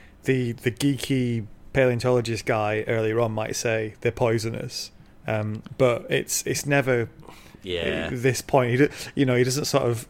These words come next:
Speaker 1: turn away and go, "Oh, oh no, it's poison," <laughs> or something like that. You know,
Speaker 2: I
Speaker 1: he doesn't
Speaker 2: mean,
Speaker 1: bite,
Speaker 2: <laughs> yeah.
Speaker 1: beat you over the head with it.
Speaker 2: You'd love to see Peter Stormare really lose his shit and kind of really nail the narrative point home. But I, this is actually an interesting question that I was thinking about while we've been watching this,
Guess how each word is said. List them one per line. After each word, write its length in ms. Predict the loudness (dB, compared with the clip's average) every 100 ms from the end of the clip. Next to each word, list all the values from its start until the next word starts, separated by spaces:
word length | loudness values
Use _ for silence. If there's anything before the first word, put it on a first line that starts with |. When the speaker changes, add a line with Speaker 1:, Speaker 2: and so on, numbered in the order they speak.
| -14 -4
Speaker 1:
turn 300 | 2 2 4
away 260 | 2 2
and 80 | 2
go, 160 | 0 2
"Oh, 280 | 4 4 0 -8 -16 0
oh 180 | 2 4
no, 380 | 4 4 4 0
it's 160 | -2 0
poison," 560 | 2 6 6 6 6
<laughs> 0 |
or 80 | 6
something 320 | 4 2 0 -2 2
like 100 | 4
that. 240 | 6 4
You 80 | 4
know, 80 | 8
Speaker 2:
I 40 |
Speaker 1:
he 40 | 10
doesn't 120 | 10
Speaker 2:
mean, 80 | 8
Speaker 1:
bite, 240 | 8 6 6
Speaker 2:
<laughs> 20 |
yeah. 40 | 6
Speaker 1:
beat 140 | 8
you 80 | 8
over 120 | 8
the 100 | 6
head 160 | 4 4
with 140 | 2
it. 260 | -2 -6 -12 -16 -4
Speaker 2:
You'd 220 | 2 4
love 160 | 4 2
to 100 | 2
see 200 | 0 -2
Peter 260 | -2 -4 -4
Stormare 560 | -4 -2 -2 -2 -2
really 240 | -4 -6 -8
lose 240 | -8 -10
his 120 | -10
shit 300 | -8 -6 -6
and 140 | -8 -10
kind 240 | -8 -8
of 80 | -8
really 220 | -8 -8
nail 240 | -8 -8 -8
the 100 | -8
narrative 400 | -8 -8 -12 -8
point 280 | -8 -6
home. 200 | -10 -14 -16 -20 -12 -6
But 180 | -6 -8 -20 -4
I, 80 | -2
this 260 | 0 -2 -2
is 120 | 0
actually 260 | 0 0 0
an 80 |
interesting 380 | 0 -2 -2 -4
question 320 | -4 -4 -4
that 60 | -8
I 20 |
was 100 | -6
thinking 240 | -4 -4 -4
about 220 | -4 -4
while 100 | -6
we've 140 | -8
been 100 | -8
watching 300 | -8 -8 -14
this, 260 | -16 -18